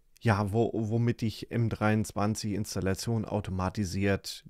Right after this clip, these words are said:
durchführen und, äh, überprüfen kann. Also es läuft, ja, automatisch durch mit verschiedenen Tests. Ja, aber das kann man auch für andere, äh, Skripte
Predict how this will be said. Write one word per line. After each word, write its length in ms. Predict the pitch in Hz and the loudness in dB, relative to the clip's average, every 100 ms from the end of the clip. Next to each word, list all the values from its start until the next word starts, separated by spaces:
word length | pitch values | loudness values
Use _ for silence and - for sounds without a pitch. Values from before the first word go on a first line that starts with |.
| - | -4
durchführen 840 | 120 123 - - 117 117 113 104 | 0 0 -2 -2 2 2 0 -4
und, 360 | - 101 95 - | -2 -4 -4 -4
äh, 60 | |
überprüfen 800 | 95 - 90 95 - 117 - 104 | -4 -2 -4 -4 -2 -4 -4 -6
kann. 260 | 101 90 85 | -4 -4 -4
Also 180 | 90 | -8
es 160 | 85 - | -8 -4
läuft, 260 | 95 85 - - _ - | -2 -4 -8 -20 _ -10
ja, 260 | 76 80 - 85 90 - | -6 -6 -6 -6 -6 -4
automatisch 800 | 104 98 87 87 - 85 - - | -4 -2 0 -2 -2 -6 -8 -6
durch 260 | 95 95 - | -4 -4 -6
mit 140 | 90 | -10
verschiedenen 480 | 87 - 87 85 82 | -8 -8 -6 -6 -4
Tests. 480 | 87 82 - - - - - - - - - _ _ | -4 -4 -6 -14 -16 -20 -20 -18 -20 -20 -20 _ _
Ja, 240 | 135 147 | 2 4
aber 180 | - 123 | 2 0
das 180 | 123 - | -2 -2
kann 120 | 160 | 0
man 140 | 175 | 0
auch 100 | 131 | -2
für 200 | - - | -4 -6
andere, 600 | 196 214 180 135 113 95 - | -2 -2 2 4 2 0 -2
äh, 180 | 104 101 | -2 -2
Skripte 680 | - - - - 139 135 | -4 -6 -6 0 2 2